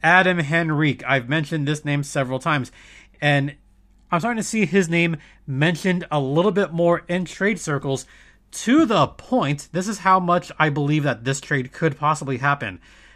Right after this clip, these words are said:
Uh, there is a mock draft that is happening across the Locked On Podcast Network, and all thirty-two teams, or all thirty-two hosts, have done their mock draft, except for one. Oh,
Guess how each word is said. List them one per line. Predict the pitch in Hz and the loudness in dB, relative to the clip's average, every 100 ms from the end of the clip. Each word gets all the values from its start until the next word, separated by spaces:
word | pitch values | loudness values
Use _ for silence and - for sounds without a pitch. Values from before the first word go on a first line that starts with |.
| - | -4
Uh, | 151 | -2
there | 139 147 | 2 0
is | 147 214 202 | 2 2 2
a | 180 180 | 0 0
mock | 156 135 160 - | 2 4 4 2
draft | 139 123 139 165 - - | -6 0 2 2 0 -8
that | 131 151 151 | 0 0 0
is | 147 | -4
happening | - 143 143 139 139 135 - _ _ - | -2 0 0 -2 -4 -4 -12 _ _ -10
across | 123 - 135 139 - | -6 -2 0 0 -6
the | 131 135 131 131 131 | -10 -6 -4 -6 -8
Locked | 139 135 135 - - | -4 0 0 -2 -10
On | 120 120 113 | -6 -6 -6
Podcast | - 110 107 143 143 | -4 -4 -2 -4 -4
Network, | 113 95 120 147 - _ _ _ _ _ _ | -8 -8 -10 -12 -20 _ _ _ _ _ _
and | 143 135 123 139 - _ _ _ | -4 -2 -2 -6 -14 _ _ _
all | 156 190 220 | 4 4 4
thirty-two | 196 185 180 190 170 | 0 0 -2 -4 -6
teams, | - 143 135 | -2 -2 -2
or | 135 135 | -6 -4
all | 156 180 | 0 0
thirty-two | 180 180 170 - 175 | 2 0 -2 -2 -4
hosts, | 147 226 190 147 - - _ _ _ _ | 0 2 2 0 -6 -16 _ _ _ _
have | 156 131 | -4 -2
done | 139 180 | 0 0
their | 175 170 | 2 2
mock | 156 156 | 2 0
draft, | - 131 127 - - - - _ | -2 -2 -2 -6 -20 -20 -20 _
except | 190 202 - 247 240 | -6 -6 0 0 0
for | - 233 | -4 -2
one. | 226 214 233 240 180 110 82 _ _ _ _ _ - | -2 -2 2 2 2 -2 -10 _ _ _ _ _ -4
Oh, | 170 123 98 | -2 -2 -8